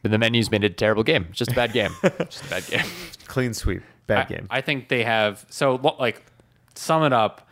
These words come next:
Speaker 3: like, I do think they can give us more of the same and still be more successful.
Speaker 1: Yeah.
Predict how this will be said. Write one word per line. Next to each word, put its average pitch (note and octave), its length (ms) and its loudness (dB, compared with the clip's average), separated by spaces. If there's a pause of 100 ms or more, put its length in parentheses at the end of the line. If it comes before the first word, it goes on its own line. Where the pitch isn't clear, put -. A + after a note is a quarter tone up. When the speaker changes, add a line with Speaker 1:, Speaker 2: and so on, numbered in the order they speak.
(220)
Speaker 3:
like, G#2 400 -2
I A#2+ 120 2
do C3 220 2
think A2+ 520 0 (720)
they C3+ 180 0
can C#3 140 0
give B2 180 2
us A#2+ 140 0
more A#2 260 2
of A2+ 60 0
the A2 80 0
same A2 400 0
and A2+ 140 -8
still - 260 2
be G#2+ 140 0
more G#2 200 4
successful. B2 760 0
Speaker 1:
Yeah. A2 200 2